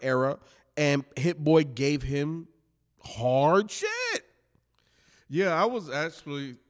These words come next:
Speaker 2: yeah, I'm, I actually think this is not bad.
Speaker 1: Mm-hmm.
Speaker 2: Um, I was really thrown off by the, the intro song, like, the first song, Chaos. I was
Speaker 1: Mm-hmm.
Speaker 2: like, "Oh shit, what the fuck is this?
Speaker 1: Mm-hmm.
Speaker 2: God damn.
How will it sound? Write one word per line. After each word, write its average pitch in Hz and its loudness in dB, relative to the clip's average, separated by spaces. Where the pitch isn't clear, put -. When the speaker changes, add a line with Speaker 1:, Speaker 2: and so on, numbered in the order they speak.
Speaker 2:
yeah, 185 -6
I'm, 170 -10
I 190 -12
actually 214 -12
think 180 -10
this 185 -12
is 185 -16
not 170 -10
bad. 202 -8
Speaker 1:
Mm-hmm. 156 -8
Speaker 2:
Um, 107 -4
I 147 -2
was 135 -4
really 139 -2
thrown 110 -10
off 110 -6
by 95 -6
the, 101 -8
the 104 -10
intro 175 -6
song, 90 -12
like, 92 -12
the 110 -18
first 123 -8
song, 135 -8
Chaos. 143 -12
I - -10
was 131 -6
Speaker 1:
Mm-hmm. 135 -6
Speaker 2:
like, 214 -10
"Oh - -20
shit, - -20
what - -20
the 67 -20
fuck - -20
is - -20
this? - -14
Speaker 1:
Mm-hmm. 120 -12
Speaker 2:
God 185 -12
damn. 359 -16